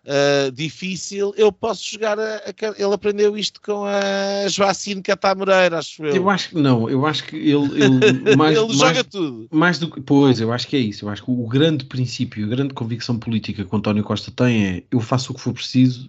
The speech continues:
Speaker 2: eh, se, se tiver, se tiver a precisar. Ahm, e foi basicamente o que fez, quer dizer, só é, é, é, é, isto é de uma insanidade tão grande que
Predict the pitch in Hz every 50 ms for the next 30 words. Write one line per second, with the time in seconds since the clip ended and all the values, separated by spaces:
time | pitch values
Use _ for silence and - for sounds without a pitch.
0 | - - 120 117 110 110 107 104 104 104 95 - - - 175 - - - - -
1 | - - - - 104 104 107 104 - - - - - 98 104 98 92 98 - -
2 | - 85 80 78 76 85 - _ _ _ _ _ _ - - - - - - -
3 | - - - _ _ _ _ - - 107 107 110 110 110 110 110 117 113 - -
4 | - - - 208 208 240 226 247 262 262 247 277 262 - 262 - - - 262 262
5 | - - - 82 - 87 85 - _ _ _ - - - 73 - - - - 156
6 | - - 139 131 - - 135 - - 135 135 131 - 120 123 117 104 107 110 107
7 | 101 - 117 - - 127 117 120 131 131 135 131 - - 143 131 135 135 135 147
8 | 143 131 135 - 127 117 113 107 101 101 98 92 87 90 - - _ _ _ _
9 | _ _ _ _ - - - 139 135 135 135 135 139 139 139 139 135 135